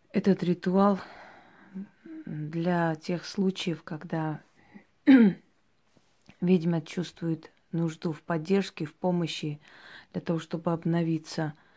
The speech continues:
силой, духом, душой, для того, чтобы получить, э, помощь в данную минуту,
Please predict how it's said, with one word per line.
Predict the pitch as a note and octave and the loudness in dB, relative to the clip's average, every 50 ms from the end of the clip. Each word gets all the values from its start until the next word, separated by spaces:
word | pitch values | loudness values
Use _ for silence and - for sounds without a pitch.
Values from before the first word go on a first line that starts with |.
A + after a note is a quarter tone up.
| _ - - - _ _ - | _ -20 -20 -20 _ _ -18
силой, | - - - G3 G3 F#3+ F#3 F3+ E3+ D#3+ | -12 -2 2 2 4 4 4 4 2 0
духом, | D#3+ - F3 F3 F3+ F3 - - F3 E3 D#3+ D#3 | -2 -2 0 0 0 -2 -2 -4 -2 -2 -2 -2
душой, | D#3 - D#3 D3+ - - - F3 F3 F3 E3+ E3 - _ _ _ _ _ _ _ _ _ - _ - _ - _ _ | -4 -4 -6 -6 -6 -4 -2 0 0 0 0 -2 -8 _ _ _ _ _ _ _ _ _ -20 _ -20 _ -20 _ _
для | - F#3 F#3 | -4 -2 -2
того, | F3+ F3+ F#3 F3+ F3 | 0 0 0 0 0
чтобы | D#3+ - - F3 D#3+ E3+ E3 | -2 -4 -6 -4 -4 -4 -6
получить, | - - E3+ E3+ E3+ D#3 - - F3+ E3+ D#3+ - - - _ _ _ _ _ _ _ _ _ _ _ _ _ _ _ _ _ _ _ _ _ _ _ _ _ _ _ _ _ _ _ _ _ _ _ _ _ _ _ _ _ _ _ - - | -4 -2 -2 0 -2 -2 -2 0 0 0 0 -2 -10 -20 _ _ _ _ _ _ _ _ _ _ _ _ _ _ _ _ _ _ _ _ _ _ _ _ _ _ _ _ _ _ _ _ _ _ _ _ _ _ _ _ _ _ _ -12 -8
э, | D#3+ D#3+ D#3 D3+ D3 C#3+ C#3+ - - _ _ _ _ _ _ _ _ _ - | -6 -4 -4 -4 -6 -6 -8 -12 -16 _ _ _ _ _ _ _ _ _ 0
помощь | F#3+ G3 F#3+ F#3+ F#3 F#3 E3+ - - - - - _ _ _ _ _ _ | 4 6 6 8 6 6 4 2 -4 -8 -12 -16 _ _ _ _ _ _
в | - F3 | -20 -2
данную | F3+ F#3 F3+ F3+ F3 E3+ E3+ E3 | 2 4 4 4 4 4 4 4
минуту, | E3 E3 E3+ E3 E3 E3 E3 D#3+ D#3+ - D#3+ D#3+ D3+ | 4 4 4 4 4 4 2 0 -2 -4 -4 -6 -6